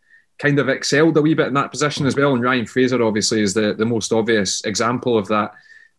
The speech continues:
Um, down the left-hand side, you've got some sort of weird Andy Robertson, Kieran Tierney double, <laughs> double attack focus thing now going on as well. So I, I think, you know, James Forrest, what you'll get is, is work rate.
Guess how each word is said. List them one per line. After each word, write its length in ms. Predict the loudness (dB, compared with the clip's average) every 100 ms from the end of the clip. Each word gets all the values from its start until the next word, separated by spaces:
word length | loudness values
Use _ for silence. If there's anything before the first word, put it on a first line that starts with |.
| -4
Um, 680 | 0 2 2 2 2 0 -6 _
down 160 | -2 0
the 60 | 0
left-hand 440 | -2 -2 -2 -2
side, 240 | 0 0
you've 100 | -2
got 220 | 0 0 0
some 200 | -2 0
sort 200 | -2 -2
of 100 | 0
weird 460 | 2 4 4 0 -2
Andy 260 | 0 0
Robertson, 600 | 2 2 2 0 0 0
Kieran 300 | 2 2 2
Tierney 420 | 2 2 2 2
double, 480 | 2 0 0 0 0 0 0 -2
<laughs> 320 | -14 -18 -6
double 280 | -2 2 2
attack 400 | 0 0 -2 -2
focus 440 | 0 2 2 0 0
thing 220 | 0 2
now 160 | 2
going 200 | 2 2
on 140 | 2 2
as 160 | 2
well. 300 | 2 2 2
So 160 | 0 0
I, 240 | 0 -2
I 40 | -2
think, 220 | -2 0
you 60 | 2
know, 260 | 0 -2 _ _ _ _ -20 _
James 260 | 2 2 2
Forrest, 340 | 2 2 2
what 100 | 0
you'll 100 | 0
get 220 | 0 -2
is, 220 | -2 -2 -2
is 160 | -2
work 260 | 0 -2 0
rate. 240 | 0 0